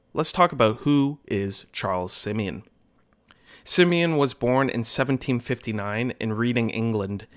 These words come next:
and he was born to a clerical family. So on both his mother's side and his father's side, he had priests in the Church of England, bishops in the Church of England, very much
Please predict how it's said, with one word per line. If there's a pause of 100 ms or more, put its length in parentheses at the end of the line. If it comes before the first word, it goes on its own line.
and
he
was
born
to
a
clerical
family. (340)
So
on
both
his
mother's
side
and
his
father's
side,
he
had (260)
priests
in
the
Church
of
England,
bishops
in
the
Church
of
England, (340)
very
much